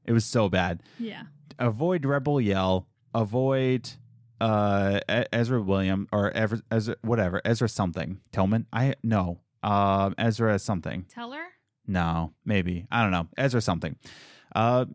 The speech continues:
Speaker 1: you know, go for, go for, like, your Jim Beams, you, your Jack Daniels, like, your basic ones, but go for a honey one.
Speaker 2: Mm-hmm.
Speaker 1: I, I, I started out with, um, uh, Evan Williams.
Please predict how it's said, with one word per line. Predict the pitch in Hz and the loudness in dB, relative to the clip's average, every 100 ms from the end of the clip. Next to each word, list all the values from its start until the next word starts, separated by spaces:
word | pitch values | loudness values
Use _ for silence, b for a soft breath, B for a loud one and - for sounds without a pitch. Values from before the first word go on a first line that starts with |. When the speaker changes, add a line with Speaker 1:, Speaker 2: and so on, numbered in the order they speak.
| - | -4
Speaker 1:
you | 285 | 0
know, | 233 226 | 2 2
go | 311 302 | 0 0
for, | 339 330 247 214 | 0 2 2 0
go | 302 | -4
for, | 285 294 226 | -2 0 2
like, | 185 160 147 | 2 0 2
your | 151 | 0
Jim | 113 117 120 107 | 2 0 2 2
Beams, | 95 95 95 95 95 - - 110 | 2 4 4 2 0 -4 -10 -6
you, | 101 107 - | -2 -2 0
your | 110 104 | 2 2
Jack | 85 101 104 - | 2 0 0 -2
Daniels, | 92 90 87 87 110 | -4 -2 0 0 0
like, | 180 | -2
your | 226 | -2
basic | 185 131 123 117 | 0 0 0 0
ones, | 117 117 | 0 0
but | 156 | 0
go | 165 214 | 0 0
for | 185 127 | 0 0
a | |
honey | 101 104 113 | 2 2 2
one. | 127 135 143 - _ - | 2 0 -2 -12 _ -16
Speaker 2:
Mm-hmm. | 254 147 214 | -6 -4 -2
Speaker 1:
I, | 190 202 233 | 0 0 0
I, | - 254 | 0 0
I | |
started | 262 269 226 | 2 2 2
out | 196 165 | 2 2
with, | 156 156 143 | 2 2 2
um, | 131 120 104 104 - _ _ _ _ _ _ _ - - | 2 2 2 0 -4 _ _ _ _ _ _ _ -18 -2
uh, | 107 107 98 101 | 2 4 4 2
Evan | 123 117 110 | 2 2 2
Williams. | 98 110 175 208 | 2 2 0 -4